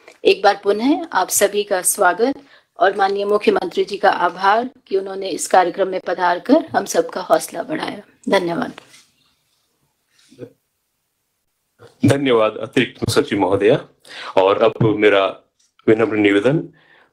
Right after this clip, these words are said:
Speaker 2: माननीय उद्योग मंत्री श्रीमती शकुंतला रावत जी से, कृपया हमें उद्बोधन प्रदान करें।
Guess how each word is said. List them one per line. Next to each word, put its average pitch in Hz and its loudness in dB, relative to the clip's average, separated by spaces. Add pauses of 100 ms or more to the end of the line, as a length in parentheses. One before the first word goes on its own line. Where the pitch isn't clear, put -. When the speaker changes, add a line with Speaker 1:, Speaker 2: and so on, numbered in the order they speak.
(120)
Speaker 2:
माननीय 117 2
उद्योग 110 2
मंत्री 160 -2 (160)
श्रीमती 110 0
शकुंतला 123 2
रावत 90 -2
जी 80 -8
से, - -2
कृपया - 0
हमें 98 2
उद्बोधन 87 2
प्रदान 80 -2
करें। - -4